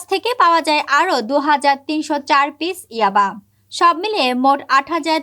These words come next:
তিনশো পিস ইয়াবা এবং দুইজন মাদক কারবারিকে আটক করা হয়।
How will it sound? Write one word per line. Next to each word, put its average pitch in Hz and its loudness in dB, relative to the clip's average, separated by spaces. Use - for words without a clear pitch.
তিনশো 370 -6
পিস 302 -6
ইয়াবা 285 2
এবং 311 -2
দুইজন 285 -2
মাদক 247 0
কারবারিকে 254 -4
আটক 302 -2
করা 208 0
হয়। 202 -2